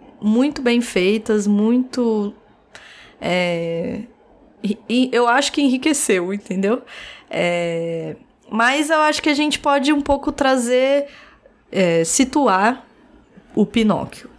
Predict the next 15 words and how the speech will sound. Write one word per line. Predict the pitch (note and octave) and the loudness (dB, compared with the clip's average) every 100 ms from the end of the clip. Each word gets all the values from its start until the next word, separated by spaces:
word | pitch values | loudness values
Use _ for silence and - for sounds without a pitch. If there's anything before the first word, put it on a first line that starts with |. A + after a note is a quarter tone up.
| - | -2
né? | F3+ G3+ F#3+ - - - | 2 2 0 -6 -20 -16
Quem | - C4+ D#4+ F4 E4+ | -2 0 2 0 0
escreve | - B3 - F3+ D#3+ E3+ | -2 -2 0 0 0 -2
Pinóquio | F3 B3+ B3+ B3+ A#3+ - E3 E3 - - _ _ _ - | -2 0 0 0 -2 -2 -2 -2 -8 -20 _ _ _ -2
é, | A3+ A#3 B3+ C4+ - _ - | 0 2 0 -4 -10 _ -6
é | F#3 F3 F3 F3 | -2 0 -2 -4
Carlo | - B3 C#4+ C#4+ D#4+ - - | -2 0 2 2 0 -2 -4
Lorenzini, | A#3+ C4+ C#4+ D4+ B3+ F#3 F3+ E3+ D#3+ E3+ - - - - | 0 2 0 0 0 2 2 2 0 -4 -12 -20 -20 -8
que | - B3+ | -2 2
adota | B3+ G3 G3 G#3+ G#3+ | 2 2 0 0 0
o, | F#3+ F#3+ - | -2 -2 -4
o, | G3+ G3 G3 | 0 0 0
o | - | 0
nome, | G3 F#3 F#3 A3+ A#3 G3 | 2 2 2 2 2 2
o, | F3 E3 E3 D#3+ D#3 | 0 -2 -2 -2 -4